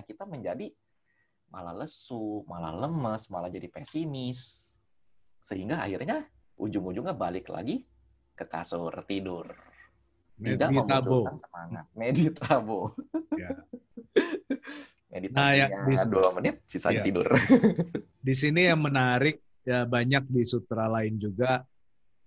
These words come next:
Speaker 2: buntut-buntutnya, ujung-ujungnya selalu ada, ada delapan ruas jalan suci itu. Delapan jalu-, jalan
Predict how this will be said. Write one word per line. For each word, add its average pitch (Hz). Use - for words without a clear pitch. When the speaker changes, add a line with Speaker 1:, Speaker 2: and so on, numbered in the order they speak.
Speaker 2:
buntut-buntutnya, 131
ujung-ujungnya 127
selalu 131
ada, 120
ada 113
delapan 117
ruas 110
jalan 107
suci 98
itu. 82
Delapan 113
jalu-, 120
jalan 127